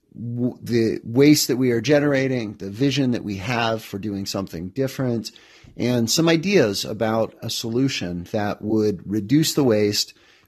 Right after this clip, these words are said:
reduce the cost, because another fun fact about the K-Pods that I got from the Atlantic article today is that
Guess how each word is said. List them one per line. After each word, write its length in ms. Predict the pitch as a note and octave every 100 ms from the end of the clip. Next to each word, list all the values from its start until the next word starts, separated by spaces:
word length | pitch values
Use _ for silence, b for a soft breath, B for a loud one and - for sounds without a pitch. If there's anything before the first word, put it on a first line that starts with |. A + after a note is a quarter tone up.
| -
reduce 340 | G2+ G#3 A3+
the 80 | -
cost, 640 | - C#3 F#2 C#2+ - - _
because 360 | A2 A2 A2 -
another 460 | A2 A#2+ A#2+ A#2+ A2+
fun 240 | - B2 A2
fact 360 | A#2 A2 A2 -
about 220 | G2+ F#2
the 60 | F2+
K-Pods 560 | A#2+ A2 A2+ G#2 G#2
that 100 | G#2 F#2+
I 60 |
got 340 | F2 G2+ F#2+ -
from 240 | G#2+ G2+
the 100 | G#2
Atlantic 400 | - G#2+ B2 E3
article 420 | D3+ D3+ D#3+ D#3+ D#3
today 400 | - D3+ D#3 D#3 B B B B B B B _
is 240 | E3 E3 B2+
that 360 | A2 F2+ D#2+